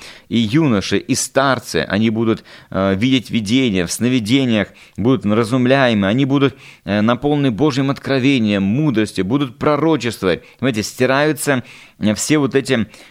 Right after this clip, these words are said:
э, расовые предрассудки, стираются все национальные грани,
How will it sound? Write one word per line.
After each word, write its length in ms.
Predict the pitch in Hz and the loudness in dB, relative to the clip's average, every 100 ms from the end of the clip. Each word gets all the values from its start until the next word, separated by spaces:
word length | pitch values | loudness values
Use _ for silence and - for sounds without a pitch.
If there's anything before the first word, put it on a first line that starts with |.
| _ | _
э, 460 | - 95 90 85 92 | -6 -2 0 0 -2
расовые 680 | 95 139 156 - 156 151 123 | 0 0 0 -2 0 2 2
предрассудки, 800 | - 127 110 110 - 98 - 76 | 2 0 0 0 -4 -6 -6 -10
стираются 580 | - 104 131 131 - | -2 0 2 0 -4
все 200 | 123 - | -4 -2
национальные 800 | 135 127 127 120 127 147 147 151 | 0 0 0 0 2 0 0 -2
грани, 460 | 113 117 101 82 | 0 2 2 0